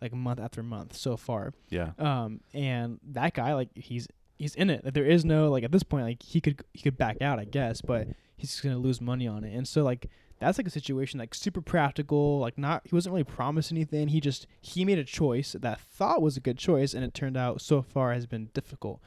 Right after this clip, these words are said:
Speaker 2: Yeah.
Speaker 1: And it's like, that's, kinda the same thing. Like, this guy could probably, you know, just hustle his way and figure it out, or he could back out. And it's kinda like the same, same, uh, like, analogy. Just,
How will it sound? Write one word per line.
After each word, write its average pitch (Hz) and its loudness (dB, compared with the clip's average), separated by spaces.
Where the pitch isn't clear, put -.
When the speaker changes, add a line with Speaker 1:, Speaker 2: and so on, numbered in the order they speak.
Speaker 2:
Yeah. 90 -4
Speaker 1:
And 135 -2
it's 139 -4
like, 123 -2
that's, - -4
kinda 151 -4
the 135 -4
same 131 -6
thing. 139 -6
Like, 117 -6
this 123 -4
guy 131 -2
could - -8
probably, 127 -2
you 139 -4
know, 117 -2
just 120 -8
hustle 143 0
his 139 -2
way 131 0
and 123 -6
figure 127 0
it 110 -2
out, 196 2
or 139 4
he 135 4
could 127 -6
back 110 -6
out. 107 -4
And 117 -6
it's 127 -10
kinda 175 -2
like 156 -4
the 127 -6
same, 127 -2
same, 127 -2
uh, 113 -4
like, 117 -8
analogy. 117 -4
Just, 110 -8